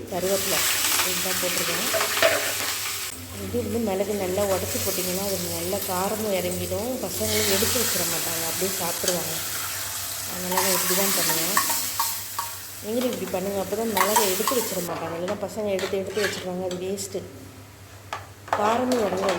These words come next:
மிளகோட காரமும் இதுல இறங்கும். உப்பு பத்தல, போட்டு கிளறியாச்சு. இப்போ சுவையான வரகு பொங்கல் ரெடி. டேஸ்ட் பண்ணலாமா? சாப்பிட்டு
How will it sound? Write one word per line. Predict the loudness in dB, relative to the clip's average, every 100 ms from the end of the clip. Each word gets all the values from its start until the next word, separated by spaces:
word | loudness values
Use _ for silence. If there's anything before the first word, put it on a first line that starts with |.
| 0
மிளகோட | -2 0 0 0 -2
காரமும் | -2 0 2 2 2
இதுல | -2 -2
இறங்கும். | -2 -4 -6 -8 -10 -10 -8 -4 -2 -2 -4 -6 -6 -6 -4 -4
உப்பு | -4 -4 -2
பத்தல, | -2 -2 -4 -4
போட்டு | -6 -4
கிளறியாச்சு. | -2 -2 0 -2 0 0 -2 -4 -8 -12 -14 -16 -14 -12
இப்போ | -8 -6
சுவையான | 0 2 2 0 0
வரகு | 0 -2 -4 -6
பொங்கல் | -4 -4 -4
ரெடி. | -4 -4 -8 -8 -14 -16 -12 -6
டேஸ்ட் | -4 -2
பண்ணலாமா? | -2 0 -2 -4 -6 -8 -12 -18 -18 -18 -18 -18 -18 -18 -14 -6
சாப்பிட்டு | -4 -4